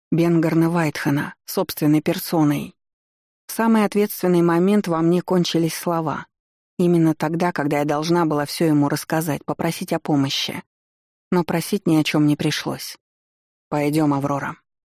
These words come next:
Меня мягко развернули к дверям, за которыми маячила даже не охрана Эсферимол,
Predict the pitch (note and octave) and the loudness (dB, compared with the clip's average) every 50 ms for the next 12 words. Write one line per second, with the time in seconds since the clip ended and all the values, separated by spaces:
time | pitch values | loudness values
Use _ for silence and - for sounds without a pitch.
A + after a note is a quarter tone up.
0 | _ _ - E3 D#3+ E3 D#3+ E3 E3 E3+ F3+ F3+ - - F#3 D#3+ D#3 D3 C#3+ D3+ | _ _ 0 2 4 4 4 4 4 2 2 0 -2 -4 -2 -2 0 0 0 0
1 | C#3+ D3+ D#3 D#3+ D#3 D3+ C#3+ D3 C3+ C#3+ C#3+ C#3 D3+ D#3+ E3 D#3+ D3+ D#3 - D3+ | 2 2 2 4 2 2 2 0 2 2 2 2 2 2 0 0 0 -2 -2 -4
2 | C#3 - - D3+ D#3 D3+ D3 C#3+ C#3+ C#3+ C#3+ C#3+ D3 D#3+ D#3 - - D3 C#3+ C#3+ | -4 -4 -2 0 2 2 2 2 2 0 0 0 0 -2 -2 -2 -2 -2 -2 0
3 | C#3 D3 D3 D3+ D3+ D3+ D3 D3 C#3+ C#3 - - C#3 D3+ D#3 D#3+ D#3 C#3+ C#3 C3 | 0 -2 0 0 2 2 2 2 2 0 -2 -4 -4 -2 0 2 2 2 0 -2
4 | - - - C3 C3+ C3 C3 B2 B2 C#3 - - | -2 -4 -4 -2 0 0 0 -2 -2 -6 -12 -16